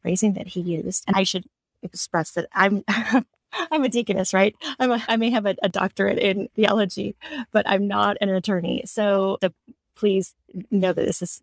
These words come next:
so new and so fresh that it's really gonna be good for people to, the opinions and the dissent for themselves. So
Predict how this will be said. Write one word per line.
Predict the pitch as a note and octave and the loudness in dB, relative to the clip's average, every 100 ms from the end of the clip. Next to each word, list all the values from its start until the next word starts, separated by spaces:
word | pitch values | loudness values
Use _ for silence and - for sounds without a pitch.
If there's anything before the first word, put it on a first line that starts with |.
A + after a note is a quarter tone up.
| - | -12
so | - G3 G3+ G#3+ A#3 | -2 0 2 -2 -2
new | G3 E3+ | 0 0
and | E3 D#3+ | 0 -2
so | F#3 A3 | -2 -4
fresh | - E3+ - - _ _ _ - | -6 -8 -6 -8 _ _ _ -2
that | E3 - - | -2 -2 -6
it's | F#3 - - | -10 -8 -10
really | F3+ F#3+ G3+ | -4 0 2
gonna | G3 F#3 | 2 2
be | F#3+ F#3+ - F3 | 2 -2 -8 -2
good | G3 F3 - - | 2 2 0 -4
for | F#3+ | -6
people | F#3 E3+ | -2 -2
to, | - F3 - | -4 -8 -6
the | A#3+ E3+ | -2 -2
opinions | D#3 G#3 G3 F3+ F3 F3 | 0 0 2 2 0 -2
and | E3 D#3+ E3+ | -4 -6 -6
the | E3 | -4
dissent | - - D#3+ - | -2 0 -2 -4
for | E3+ | -2
themselves. | E3 D#3 D#3 D3+ - - _ - | 0 0 2 0 -2 -10 _ -4
So | - F#3+ | 2 2